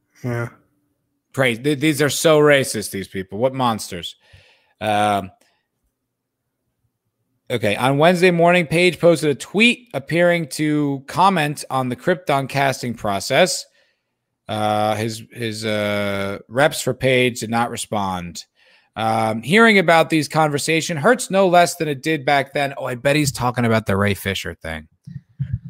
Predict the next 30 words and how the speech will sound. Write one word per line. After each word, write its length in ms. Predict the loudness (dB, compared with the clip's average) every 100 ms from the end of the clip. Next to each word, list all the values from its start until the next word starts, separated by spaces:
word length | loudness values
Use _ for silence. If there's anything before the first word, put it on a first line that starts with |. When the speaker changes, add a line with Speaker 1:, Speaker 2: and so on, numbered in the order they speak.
| -8
Speaker 1:
Oh, 220 | -2 -2 -2
boy. 260 | -6 -6 -8 -14 _ _ _ _
Speaker 2:
He 180 | 2 6
wrote, 440 | 8 8 8 6
without 340 | 4 4 4 2
specifically 540 | -2 0 0 2 0
mentioning 360 | 0 -2 -4 -4
the 80 |
controversy, 800 | -4 -2 -2 -2 -4 -4 -2 -4
"The 100 | -4
clarifications 800 | 0 2 2 0 -2 0 0 -6 2
almost 440 | 4 6 4 2
hurt 280 | 2 2 2
more, 520 | 0 4 4 2 -4 _ _ _ _
to 100 | -8
be 180 | -4 -2
honest. 420 | -2 -2 -4 -6
Still 280 | -2 4 4
just 240 | 4 0 2
doing 240 | 0 2
my 140 | 2 0
thing. 380 | 0 0 0
Still 400 | -4 -4 0 2
we 100 | 2
do 220 | 0 -2 0
the 100 | 0
work. 320 | 2 2 0
Still 380 | -6 -2 0 0
we 120 | -2
fly." 600 | -4 -2 0 0 -2